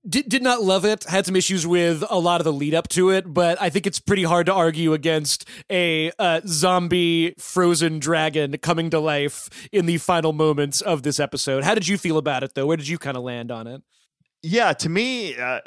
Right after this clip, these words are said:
Speaker 2: I, I thought emotionally it worked really well. It, it was, like, one of those ones where if you just sort of embrace, uh, the spectacle of it and you embrace the action of it,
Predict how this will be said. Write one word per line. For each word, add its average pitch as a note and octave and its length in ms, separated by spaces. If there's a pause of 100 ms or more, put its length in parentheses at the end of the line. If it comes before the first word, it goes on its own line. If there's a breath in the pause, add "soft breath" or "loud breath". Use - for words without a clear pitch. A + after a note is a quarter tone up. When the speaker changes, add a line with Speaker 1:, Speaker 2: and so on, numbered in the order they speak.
Speaker 2:
I, D3+ 280
I G#3 40
thought A#3+ 140
emotionally B2+ 1040 (100)
it C3 160
worked B2+ 240
really A2 240
well. G2 440
It, B2 180
it C3+ 40
was, B2+ 140
like, C3 140
one D3+ 100
of D#3 60
those C#3+ 160
ones B2+ 320
where A#2 340
if G#2+ 380
you G#2+ 260
just - 180
sort A#2+ 160
of A2 120
embrace, A2 640
uh, G#2 400
the G2+ 100
spectacle G#2 800
of G2+ 80
it G2+ 200
and G#2+ 180
you G2+ 80
embrace G#2 380
the G#2+ 160
action G2 340
of G2 140
it, G2 180